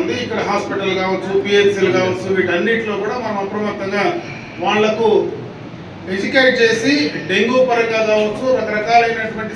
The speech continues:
సీజనల్ వ్యాధులు ఏవైతే ఉన్నాయో వాటిని మనం కంట్రోల్ చేసుకోవడానికి, ఆ పరిసరాలన్నీ కూడా శుభ్రంగా ఉంచుకోవడానికి మనం ఏ రకంగా చర్యలు తీసుకోవాలా,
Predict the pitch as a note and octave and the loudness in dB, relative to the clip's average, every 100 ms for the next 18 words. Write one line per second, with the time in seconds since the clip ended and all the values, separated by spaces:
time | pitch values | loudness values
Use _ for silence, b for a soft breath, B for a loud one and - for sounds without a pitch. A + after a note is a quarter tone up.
0 | - B3 C4 B3 A#3+ A3+ A3 A3 G#3+ G#3+ | -4 -2 0 -2 -2 0 2 2 0 0
1 | G3+ G3+ G3 G3 - C#4+ G3+ A3 A#3+ A#3+ | 0 0 0 -2 -4 -4 -2 0 0 -4
2 | A#3 A#3 C4 - - - - - G#3+ A3+ | -6 -6 -10 -12 -16 -16 -16 -10 -6 -6
3 | F#3 A3 C4+ C#4 C4 B3 A#3 A3+ A3 G#3 | -4 -4 0 2 2 2 0 -2 -2 -2
4 | C4+ C#4+ - A3 C4 C4+ C4+ B3+ A#3+ A#3+ | -2 -4 -2 -2 2 4 4 4 2 -2
5 | A#3+ C4 B3+ A3 B3+ C4 B3 A#3+ A3+ A3 | -2 -2 -2 -2 2 2 2 -2 -4 -4
6 | G#3+ G#3+ A3 D4 B3+ A3 G#3+ A3 A3+ A3+ | -2 -2 -2 -2 -4 -4 -2 0 0 -2
7 | A3 G#3+ G3+ - G3 G3+ G#3 G3+ - A3+ | -4 -6 -6 -8 -4 -2 -2 -4 -6 -4
8 | A3 G#3 | -2 -2